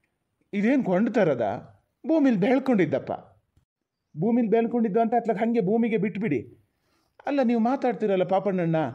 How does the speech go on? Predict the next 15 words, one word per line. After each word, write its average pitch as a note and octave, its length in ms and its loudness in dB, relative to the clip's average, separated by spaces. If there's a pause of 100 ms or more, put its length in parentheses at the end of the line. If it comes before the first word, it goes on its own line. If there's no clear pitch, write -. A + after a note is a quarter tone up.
(260)
ನಾವು A3 220 2
ಇದನ್ನ F#3 180 0
ಹಾಕಿದ್ದೆ G3+ 400 -2
ಅಂತ G3 160 -2
ಕೇಳಿ D#3+ 280 -2
ಸ್ವಲ್ಪನಾರು F#3 540 0
ಲಾಭ E3+ 260 2
ಮಾಡ್ಕಿಬೇಕು E3 520 -2
ಅಂತ. D3 180 -4 (380)
ನಾವು G3+ 140 2
ಹಿಂಗೆ A3+ 240 2
ಮಾಡ್ತಾ G#3+ 240 0
ಇದ್ರೆ G3+ 180 0
ಲಾಭ F#3 260 2
ಮಾಡ್ಕೊಳಕ್ಕಾಗ್ತದ? F#3 680 0